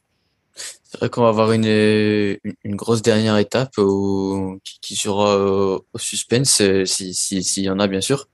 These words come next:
Euh, ça, ça peut être très intéressant. Euh, ça va être un, un tour qui risque d'être très compliqué, ou il risque d'être, euh, qui risque d'être très animé. Et cette, euh, cette avant-dernière étape pourrait, pourrait distribuer les cartes, euh, si c'est, si c'est serré.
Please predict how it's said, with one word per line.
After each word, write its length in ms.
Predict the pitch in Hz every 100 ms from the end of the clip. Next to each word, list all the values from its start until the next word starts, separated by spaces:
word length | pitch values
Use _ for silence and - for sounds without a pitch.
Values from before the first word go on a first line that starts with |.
| - - - - - _
Euh, 320 | 101 98 95 95
ça, 260 | - 101
ça 160 | 95 110
peut 120 | -
être 60 | 107
très 200 | - 113
intéressant. 680 | 107 113 113 - 139 156 _ -
Euh, 320 | 98 95 95
ça 180 | 95 98
va 120 | 98
être 140 | 98
un, 360 | 98 95 98 95 -
un 80 |
tour 220 | 92 98 -
qui 140 | -
risque 200 | 101 95
d'être 140 | 98
très 140 | - 104
compliqué, 540 | 107 101 107 113 127 - _ _ _ _ _ -
ou 120 | 101
il 60 |
risque 240 | 95 101 101
d'être, 240 | 101 -
euh, 400 | 98 98 98 95 92 -
qui 140 | -
risque 160 | 101 95
d'être 100 | 101
très 160 | - 113
animé. 440 | 110 110 120 151 _ _ -
Et 80 |
cette, 280 | 98 104 95
euh, 240 | 101 98 98
cette 220 | - -
avant-dernière 440 | 104 110 107 110
étape 260 | 104 - 107 -
pourrait, 500 | 98 98 95 95 95 - - - - - _
pourrait 240 | 120 131 123
distribuer 400 | - - 127 120
les 140 | 113 110
cartes, 320 | 113 107 -
euh, 440 | 98 95 92 90 87 _ _ _ _
si 200 | - -
c'est, 140 | 104
si 180 | - -
c'est 120 | 123 -
serré. 200 | 151